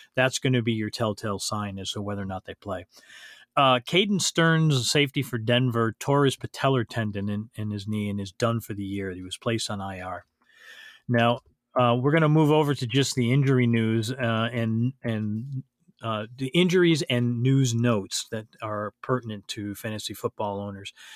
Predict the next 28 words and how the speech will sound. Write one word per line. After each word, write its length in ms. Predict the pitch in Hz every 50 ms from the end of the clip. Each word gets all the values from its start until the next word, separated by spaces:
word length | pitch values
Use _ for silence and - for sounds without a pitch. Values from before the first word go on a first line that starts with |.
| - - - - - _ _ -
Chandler 420 | - - 160 165 185 185 180 170
Jones, 400 | 139 135 156 151 151 143 135 117
defensive 460 | - 139 131 - 143 139 120 120 120
end 180 | 127 127 127 123
for 100 | - 127
Las 220 | 117 110 113 107
Vegas, 400 | - 123 123 120 120 113 107 98
continues 680 | - - 120 117 - - - 156 160 156 147 143 131 -
to 100 | - -
not 260 | 117 117 120 120 -
practice 460 | - - 135 123 123 113 - - 110 -
for 160 | - - 107
personal 540 | - - - 120 110 - - 113 110 107 104
reasons, 480 | 110 117 120 120 - 117 113 113 104
and, 260 | 107 110 107 107 110 - -
and 360 | 110 110 104 104 104 104 98 - _ _
that's 260 | - 107 107 104 - -
something 320 | - 110 - - 110 110
you 100 | 107 104
have 140 | 107 107 -
to 80 | -
pay 180 | - - - 110
attention 440 | 104 101 - - 117 110 - 113 101
to 200 | - - 107 98
because 300 | 104 101 - 110 101 -
he 120 | - 113
probably 460 | 101 - 120 120 123 131 113 117 117
won't 460 | 113 107 117 131 135 131 131 - -